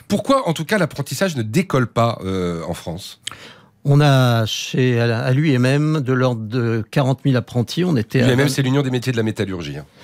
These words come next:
Speaker 2: On est, excusez-moi,
Speaker 1: Oui.
Speaker 2: oui. Sur les métiers de la métallurgie, on était à vingt mille il y a quelque temps, donc on est en progrès. Mais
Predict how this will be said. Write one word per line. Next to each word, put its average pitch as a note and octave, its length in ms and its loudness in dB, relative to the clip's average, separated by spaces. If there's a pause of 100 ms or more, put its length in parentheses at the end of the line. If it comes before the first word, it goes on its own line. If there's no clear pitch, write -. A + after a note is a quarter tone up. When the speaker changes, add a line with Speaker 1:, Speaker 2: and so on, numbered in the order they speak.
(320)
Speaker 2:
On C#3 180 4
est, B2 140 6
excusez-moi, A2 560 0
Speaker 1:
Oui. A#2+ 180 -2
Speaker 2:
oui. G2+ 160 -4
Sur - 220 0
les A#2+ 180 4
métiers A#2+ 240 2
de A#2+ 60 4
la A#2+ 40 4
métallurgie, A#2 560 0
on D3 80 2
était B2 220 0
à B2+ 60 2
vingt B2+ 160 2
mille C#3+ 160 4
il A#2+ 40 0
y A2+ 40 2
a A2+ 40 0
quelque A2+ 260 -2
temps, E3 240 2
donc B2 220 0
on C3 100 2
est A2+ 180 0
en B2 100 -4
progrès. D3 420 0 (600)
Mais D3 240 2